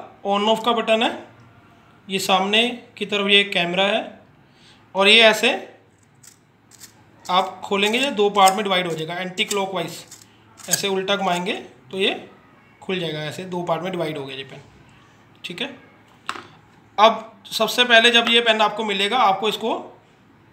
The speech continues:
एक से डेढ़ घंटा charge करना है, Maximum डेढ़ घंटा, इससे ज़्यादा charge नहीं करना आपने। ये wire को आपने इसमें,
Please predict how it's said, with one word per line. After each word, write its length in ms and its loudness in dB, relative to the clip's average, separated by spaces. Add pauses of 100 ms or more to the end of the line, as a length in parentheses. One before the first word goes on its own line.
(240)
एक 200 4
से 120 -2
डेढ़ 220 6
घंटा 300 -4 (360)
charge 280 2
करना 280 -12
है, 60 -20 (640)
Maximum 540 0
डेढ़ 180 6
घंटा, 260 -4
इससे 200 -6
ज़्यादा 200 -2
charge 300 -2
नहीं 120 -8
करना 200 -10
आपने। 300 -14 (880)
ये 160 6
wire 300 8
को 100 2
आपने 260 8
इसमें, 460 -4